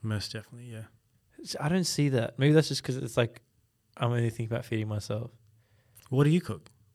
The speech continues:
Speaker 2: Well, I have to cook once a week. So at the moment, um, I'm just cooking whatever ingredients are bought <laughs> for me to cook.
Speaker 1: <laughs> Yeah.
Speaker 2: Um, 'cause I don't, like,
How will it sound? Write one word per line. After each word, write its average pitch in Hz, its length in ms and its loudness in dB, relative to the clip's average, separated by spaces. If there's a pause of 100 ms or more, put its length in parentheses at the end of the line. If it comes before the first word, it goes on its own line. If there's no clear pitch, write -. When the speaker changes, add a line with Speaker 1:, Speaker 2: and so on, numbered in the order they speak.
(540)
Speaker 2:
Well, 135 160 8
I 143 60 12
have 175 140 6
to 156 80 0
cook 139 240 0
once 123 200 -2
a 110 40 -2
week. 110 320 -4 (520)
So 117 420 4 (120)
at 135 140 4
the 147 60 0
moment, 127 500 0 (680)
um, 113 560 -2 (220)
I'm 113 140 -2
just 107 140 -8
cooking 120 340 -2
whatever 110 340 0
ingredients 107 680 -2 (220)
are 107 140 0
bought 107 380 0 (200)
<laughs> - 160 -20
for - 200 2 (180)
me 151 120 8
to 151 220 8
cook. 170 360 12
Speaker 1:
<laughs> 139 320 6
Yeah. 208 300 2 (340)
Speaker 2:
Um, 110 580 4 (280)
'cause 117 120 0
I 113 80 8
don't, 117 220 2 (100)
like, 113 260 0